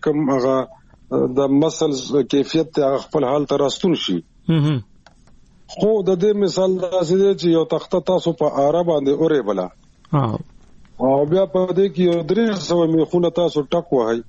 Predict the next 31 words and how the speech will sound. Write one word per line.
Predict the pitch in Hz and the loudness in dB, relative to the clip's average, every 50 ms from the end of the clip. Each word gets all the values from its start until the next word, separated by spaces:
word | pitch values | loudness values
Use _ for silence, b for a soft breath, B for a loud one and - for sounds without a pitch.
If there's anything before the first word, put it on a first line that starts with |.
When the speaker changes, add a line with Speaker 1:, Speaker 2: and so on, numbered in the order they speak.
| - - - - - | -16 -20 -20 -6 -2
Speaker 2:
مهم. | 156 147 135 127 | 0 0 2 2
Speaker 1:
نو | 147 | 0
آیا | 165 - - 175 190 196 190 190 | 0 0 0 0 2 2 2 0
دا | 180 156 185 185 - _ - - | 0 -2 -6 -6 -8 _ -8 -4
دغه | 170 165 156 160 151 - | -2 0 0 0 0 0
قدرتي | 165 160 143 156 160 156 - 196 | -2 -2 0 0 0 0 0 -2
تختې | - - 165 - - 185 | -2 -2 -4 -2 0 0
عمره | 185 180 175 165 | 0 2 2 0
مضبوطه | 160 156 151 139 139 151 170 - 165 | 2 2 0 0 0 -2 -2 0 -2
شي؟ | 139 - 170 180 - - _ _ _ _ _ _ - - - _ - - - - _ _ _ _ - - - - - - - | -2 0 0 -2 -2 -4 _ _ _ _ _ _ -20 -20 -20 _ -20 -20 -20 -20 _ _ _ _ -20 -20 -20 -20 -12 -2 0
Speaker 2:
مهم. | 156 143 139 135 123 - - - - _ - - - - - - - - - | 2 2 2 2 0 -4 -10 -20 -20 _ -20 -20 -20 -20 -20 -20 -20 -4 0
Speaker 1:
نه | 151 170 190 | 0 0 0
به | 185 156 160 | 2 0 0
مضبوطېږي، | 151 143 139 127 117 123 127 123 - 131 131 131 143 | 0 2 0 0 0 0 -2 0 2 0 2 2 0
بلکې | 135 156 175 180 160 185 180 | 0 0 0 0 0 0 0
موږ | 180 190 196 180 | 2 2 2 2
ته | 185 180 | 0 0
به | 165 170 | 0 0
پکې | 165 165 151 127 156 156 156 | 0 -2 -2 0 -2 -2 0
دا | 160 180 | 0 0
هم | 190 185 | 0 0
پته | - - 170 165 - 156 | 0 -4 -4 -2 0 0
لګي | 151 147 156 156 147 160 185 180 - - _ _ _ _ - - - - - | 0 0 0 0 0 0 0 0 -2 -6 _ _ _ _ -20 -20 -20 -20 -6
چې | - 147 147 | -4 -2 -2
دې | 135 131 160 175 180 175 | 0 0 2 2 2 2
تخته | 160 - 160 135 - - - 170 | 0 -2 -4 -4 -4 -4 -4 -4
کې | 160 - 160 | -2 0 0
یو | 151 143 139 135 | 2 2 2 2
درس | 131 117 147 160 151 127 - | 0 0 -2 -2 -2 -4 -6
شته | - - - - - 135 | -8 -8 -6 -2 -2 0
دی. | 135 113 98 78 | 0 0 0 -2